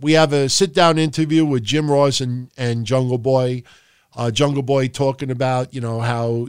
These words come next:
you know, he's, he's nervous, but, you know, it's the heavyweight champion. His father would be proud and this and that. It was a great interview.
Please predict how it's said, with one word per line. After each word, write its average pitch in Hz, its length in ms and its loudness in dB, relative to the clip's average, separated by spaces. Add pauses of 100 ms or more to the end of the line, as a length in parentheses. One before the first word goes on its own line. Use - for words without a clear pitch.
you 139 180 -20
know, 101 120 -14
he's, 120 480 -6
he's 123 360 -10
nervous, 208 480 2
but, 131 500 -4
you 156 80 -14
know, 123 160 -4
it's 110 220 -6
the 117 220 -10
heavyweight 113 340 -4
champion. 180 1000 -2
His 110 100 -20
father 147 340 2
would 117 160 -6
be 107 100 -10
proud 190 480 4
and 175 100 -4
this 170 280 -2
and 180 100 -4
that. 180 160 0
It - 420 -8
was 320 140 4
a 277 40 2
great 277 260 6
interview. 175 500 0